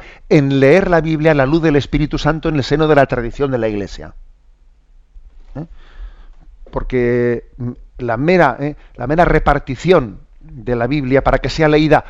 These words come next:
fuera de la tradición de la Iglesia, pues puede prestarse, pues, a lo que el oyente dice. Esto es, pues, como una especie de cajón desastre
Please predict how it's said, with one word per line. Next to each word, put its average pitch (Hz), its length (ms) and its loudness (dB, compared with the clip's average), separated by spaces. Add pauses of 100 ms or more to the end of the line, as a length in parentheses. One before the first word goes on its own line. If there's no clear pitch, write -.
(120)
fuera 170 640 2
de 127 200 -2
la 123 100 0
tradición 123 400 -4
de 151 60 2
la 139 80 2
Iglesia, 143 360 -2 (220)
pues - 140 -10
puede 143 240 0
prestarse, 147 600 0 (320)
pues, - 140 -4
a 117 60 -2
lo 120 100 -2
que - 80 -8
el 117 80 -4
oyente 147 320 -2
dice. 139 220 -4
Esto 120 180 -2
es, 113 120 -4
pues, 117 220 -10
como 123 200 -4
una 135 100 -2
especie 127 300 -4
de 135 80 0
cajón 131 300 -4
desastre 139 540 -2